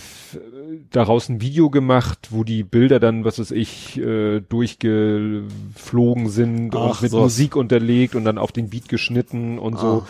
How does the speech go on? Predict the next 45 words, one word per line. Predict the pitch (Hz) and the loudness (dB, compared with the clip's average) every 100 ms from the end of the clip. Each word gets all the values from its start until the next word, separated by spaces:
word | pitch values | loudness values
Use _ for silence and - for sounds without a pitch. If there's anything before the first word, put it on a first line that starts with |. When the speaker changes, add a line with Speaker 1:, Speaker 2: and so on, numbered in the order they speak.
| - | -8
Speaker 2:
Ah, | 110 | -2
ja. | |
Speaker 1:
Das | 107 | 2
heißt, | 123 120 - - - | 4 4 0 -12 -2
das | 113 117 | 0 2
war | 117 | 2
so | 110 | 2
eine | 113 113 | -4 -4
etwas | 113 120 - | 0 0 -2
nettere | 110 120 127 110 110 | -2 0 2 2 0
Dia-Show. | 104 127 110 - 117 98 95 _ - | 2 4 4 0 -6 -6 -10 _ -14
Speaker 2:
Mhm. | 107 117 | -10 -10
Speaker 1:
Und | 113 110 | -10 -8
du | |
musstest | 117 123 120 | -6 -6 -4
wirklich | 135 135 | -4 -4
nur | 135 | -6
die | 123 | 0
Bilder | 131 180 143 | 4 4 4
hochladen, | 156 160 147 147 151 151 - - | 0 0 2 4 2 -6 -12 -20
konntest | - 131 113 | -4 -2 -2
unter | 131 120 | -2 -2
verschiedenen | 123 - 127 113 | -2 -4 -2 -2
Templates | 107 139 143 143 139 131 | 0 0 2 2 2 0
und | 110 | -8
Stimmungen | - 147 143 127 | 0 2 2 -2
und | 113 | -4
Musiken | 113 110 170 156 | -2 -4 -4 -4
auswählen | 120 143 - 135 131 | -2 -2 0 0 0
und | 104 | 0
er | 101 120 | 2 4
hat | 127 123 | 4 0
dann | 110 | 0
dazu | 110 - 117 120 | -2 -2 -4 -2
eine | 110 110 | 0 0
animierte | 110 110 110 120 110 | 0 -2 2 0 0
Dia-Show | 98 110 101 - 101 95 - - | -2 0 0 0 -4 -4 -8 -6
Speaker 2:
Ah, | 95 92 - | -4 -4 0
Speaker 1:
ge-, | 110 | 0
Speaker 2:
okay. | 87 - | 0 -2
Speaker 1:
gerendert. | 117 110 107 104 - - - _ _ | 2 2 4 2 2 -8 -20 _ _
Speaker 2:
Okay. | 107 - 95 95 _ - | -14 -8 -10 -10 _ -8
Ja | 113 | -8
gut, | 98 | -6
ich, | 104 | -10